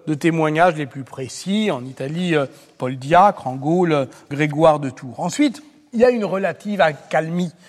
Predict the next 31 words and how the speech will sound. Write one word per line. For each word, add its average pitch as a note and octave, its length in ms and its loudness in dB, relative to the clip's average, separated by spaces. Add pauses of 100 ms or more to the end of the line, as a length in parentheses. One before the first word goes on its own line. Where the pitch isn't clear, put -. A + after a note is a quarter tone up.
(340)
euh, D3+ 360 4
de D#3+ 160 -4
six E3 240 -4
cents E3+ 400 0
à, A#2+ 520 -14
à A2+ 40 -16
six - 200 -12
cent C#3 200 -6
soixante, F#3 580 2
enfin B2 220 -12
qui - 100 -18
correspond C3+ 500 -8
aussi C#3+ 340 -2
au B2+ 160 -10
moment D3 360 -2
où, A#2+ 140 -6
euh, - 720 -20
on C3 100 -18
a A#2+ 120 -12
vraiment, C3+ 540 0
euh, A2 80 -14 (240)
peu G3 200 2
de A#2+ 140 -4
sources, - 420 -16 (320)
avec D#3+ 500 0
quelques G3+ 280 -2
recrudescences D#3 1120 -2
en C3 100 -8
Syrie, E3 420 -6
en C#3 100 -6
Mésopotamie, C3 840 -8